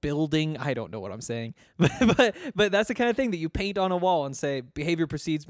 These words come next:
success." Mel Tucker, you know? And, and right before that, not,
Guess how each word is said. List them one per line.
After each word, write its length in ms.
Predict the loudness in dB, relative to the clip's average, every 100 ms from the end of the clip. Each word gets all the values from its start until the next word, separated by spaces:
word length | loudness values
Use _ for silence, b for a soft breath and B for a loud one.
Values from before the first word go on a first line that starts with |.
| -12
success." 600 | -10 -6 -6 -6 -8 -16 b b _ _ _
Mel 240 | -4 -4 -2
Tucker, 400 | -4 -6 -12 -18 _ _ _
you 140 | -4
know? 300 | -2 -2 -4 -8 _ _ _ -6
And, 200 | -4 -4
and 220 | -4 0
right 180 | 0 0
before 320 | -2 0 0
that, 320 | 0 -6 -10 b b
not, 360 | -6 -2 -2 -6